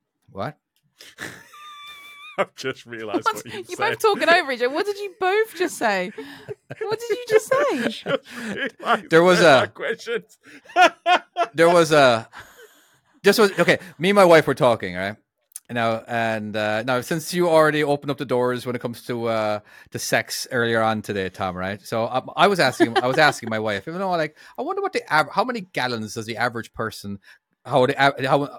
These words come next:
Speaker 1: sorry, the, how many gallons does the average ma-, male, uh, ejaculate in their lifetime? You know, so, and, like, then wondering, and, like, oh,
Speaker 2: What
Speaker 1: and
Speaker 2: were
Speaker 1: how
Speaker 2: you
Speaker 1: would we
Speaker 2: doing
Speaker 1: categorize it?
Speaker 2: leading up to this question?
Speaker 1: I,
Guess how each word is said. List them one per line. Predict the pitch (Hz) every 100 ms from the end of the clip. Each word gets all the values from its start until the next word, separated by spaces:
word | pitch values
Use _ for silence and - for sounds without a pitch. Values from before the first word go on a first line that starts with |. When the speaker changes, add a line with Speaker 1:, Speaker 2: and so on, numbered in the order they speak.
| -
Speaker 1:
sorry, | 120 113
the, | 135 -
how | 156
many | 214 208
gallons | 165 147 139 151 - -
does | - 139
the |
average | 139 127 117
ma-, | 117 135 -
male, | 120 151 127 110 123 - _ _ _ _ _
uh, | 123 120 117 117 120
ejaculate | 127 139 123 113 95 80 - - _ _
in | 110
their | 107 104
lifetime? | 101 95 - 80 - - - - -
You | 117
know, | 120 143 - 160 156
so, | - 185 147 147
and, | 165
like, | 170 208
then | 226
wondering, | 214 165 160
and, | 160
like, | 160 180
oh, | 190
Speaker 2:
What | 196
Speaker 1:
and | 277 185
Speaker 2:
were |
Speaker 1:
how | 180
Speaker 2:
you | 208
Speaker 1:
would | 226
we | 262
Speaker 2:
doing | 262 190
Speaker 1:
categorize | 131 127 139
it? | 123
Speaker 2:
leading | 180 170 185
up |
to | -
this | 175 170
question? | 185 220 - 127 98
Speaker 1:
I, | 233